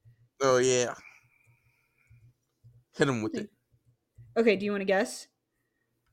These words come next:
Speaker 1: Mm. N C I S.
Speaker 2: No, you get one more guess.
Speaker 1: Criminal Intent.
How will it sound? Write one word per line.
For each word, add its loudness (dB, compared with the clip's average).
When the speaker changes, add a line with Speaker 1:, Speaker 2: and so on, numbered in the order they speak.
Speaker 1:
Mm. -6
N 0
C 0
I 4
S. -4
Speaker 2:
No, -2
you -12
get -6
one -2
more -2
guess. -6
Speaker 1:
Criminal 4
Intent. -2